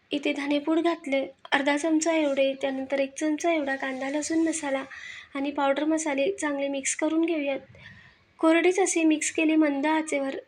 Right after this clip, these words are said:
आता हे फार कोरडं दिसतं म्हणून थोडंसं पाणी घालायचं आणि याचा मसाला करायचा, म्हणजे ओला असा मस्त दाटसर हा घट्टसर मसाला होतो. मसालेही चांगले या पाण्यात शिजतात आणि मस्त असं तेल सुटतं.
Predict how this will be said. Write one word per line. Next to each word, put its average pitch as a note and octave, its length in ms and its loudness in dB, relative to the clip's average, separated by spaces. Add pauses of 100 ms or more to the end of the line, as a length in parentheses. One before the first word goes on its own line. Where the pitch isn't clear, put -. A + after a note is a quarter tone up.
(180)
आता C4 220 -4
हे C#4+ 140 0
फार D4+ 220 -2
कोरडं D4+ 300 0
दिसतं D#4+ 320 -2
म्हणून D#4 280 0
थोडंसं D#4 420 -2
पाणी D4 300 -2
घालायचं C#4+ 500 -2 (420)
आणि C4+ 140 -2
याचा C#4 200 -2
मसाला C#4+ 440 0
करायचा, C4+ 460 -2 (1040)
म्हणजे C#4 280 -2
ओला D#4 240 4
असा E4 300 0
मस्त D4 320 -2
दाटसर D4 460 -2
हा D4+ 140 -2
घट्टसर C#4+ 480 -4
मसाला C#4 400 -2
होतो. D4+ 340 0
मसालेही C4+ 440 -2
चांगले D4 340 0
या D4+ 140 0
पाण्यात C#4+ 320 2
शिजतात C#4+ 460 -4 (580)
आणि C4+ 240 0
मस्त D4 340 -2
असं D#4 200 -2
तेल C#4+ 300 -2
सुटतं. C#4+ 460 -4